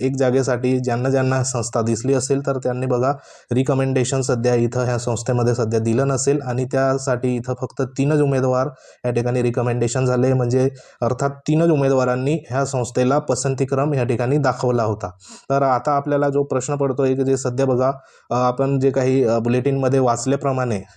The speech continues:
एक उमेदवाराला ह्या ठिकाणी दहा संस्थेमध्ये सध्या बघा, अ, जे काही इंटरव्ह्यूसाठी, अ, जाण्यासंदर्भात फक्त दहाच संस्था त्या ठिकाणी दाखवण्यात आल्या आहे, म्हणजे जाण्यासंदर्भात. आणि ह्या दहा जे आहे आता समजा,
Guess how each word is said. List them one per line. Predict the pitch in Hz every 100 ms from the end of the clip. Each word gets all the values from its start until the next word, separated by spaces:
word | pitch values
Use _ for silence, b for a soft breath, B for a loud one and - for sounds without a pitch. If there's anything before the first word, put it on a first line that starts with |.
| _
एक | 135 147 147
उमेदवाराला | 139 139 135 127 123
ह्या | 131 123
ठिकाणी | 117 117 123 131
दहा | 117 113 135
संस्थेमध्ये | 139 131 120 - 131 127 127
सध्या | 127 113 117
बघा, | 113 123 151 B B B
अ, | 120 120
जे | 120 123
काही | 127 117 127
इंटरव्ह्यूसाठी, | 127 107 123 135 135 139 131 - 156 165 B B 123
अ, |
जाण्यासंदर्भात | 123 117 131 131 156 147 131 123 113
फक्त | 139 135 -
दहाच | 139 123 147 -
संस्था | 131 131 139 131
त्या | 127 123
ठिकाणी | 123 123 131
दाखवण्यात | 120 - 135 139 135
आल्या | 131 135
आहे, | 117 139 143 -
म्हणजे | 120 120 127
जाण्यासंदर्भात. | 123 117 123 131 123 123 120 139 - B B
आणि | 120 127 143 143
ह्या | 123 131
दहा | 139 117 117 131
जे | 143 151
आहे | 135 123
आता | 113 131
समजा, | 127 120 123 135